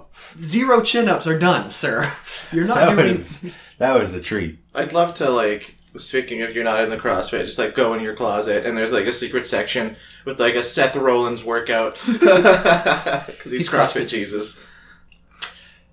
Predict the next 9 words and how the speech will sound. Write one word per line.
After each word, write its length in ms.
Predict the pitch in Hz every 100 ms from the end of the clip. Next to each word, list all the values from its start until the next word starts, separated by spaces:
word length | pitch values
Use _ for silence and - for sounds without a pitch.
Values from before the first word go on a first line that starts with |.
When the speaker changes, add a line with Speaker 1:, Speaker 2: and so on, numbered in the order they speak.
| _ -
Speaker 1:
It's, 640 | 131 117 - - - - _ -
yeah, 340 | 147 139 117 147
no, 160 | 139
CrossFit 440 | - 151 143 151 139
is 340 | 120 - - 151
not 320 | 151 135 -
healthy. 560 | 135 120 123 113 113
It's 220 | 120 120 139
not 420 | 131 127 123